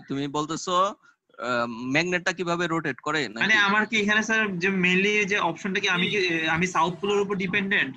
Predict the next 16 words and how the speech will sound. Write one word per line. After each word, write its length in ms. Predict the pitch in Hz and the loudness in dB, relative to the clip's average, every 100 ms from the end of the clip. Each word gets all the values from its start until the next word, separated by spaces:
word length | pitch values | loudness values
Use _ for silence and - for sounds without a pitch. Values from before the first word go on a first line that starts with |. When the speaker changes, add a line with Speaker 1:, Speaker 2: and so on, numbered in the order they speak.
| - | -4
Speaker 2:
মানে, 300 | 170 175 170 | -2 0 0
South 280 | 170 156 170 - | 0 0 0 0
Pole 160 | 202 | 0
কোন 200 | 196 196 | 0 -2
দিকে 180 | 190 196 | 0 0
আছে 160 | 190 185 | 0 2
ওইটা 260 | 170 185 | 2 2
দেখতে 300 | 185 185 202 | -2 -4 -4
হয়? 240 | 196 135 120 - _ _ - | -4 -2 -4 -12 _ _ -12
Speaker 1:
আচ্ছা, 260 | - 143 | -6 -6
শোনো, 300 | - 160 127 - | -6 -4 -4 -4
এটা 320 | 135 139 160 | -6 0 2
আসলে 280 | 160 190 180 | 2 0 -4
North 300 | 143 135 135 _ - | -2 -2 -4 _ -8
Pole, 220 | 175 185 | -4 -4
South 400 | - 127 127 | -4 0 0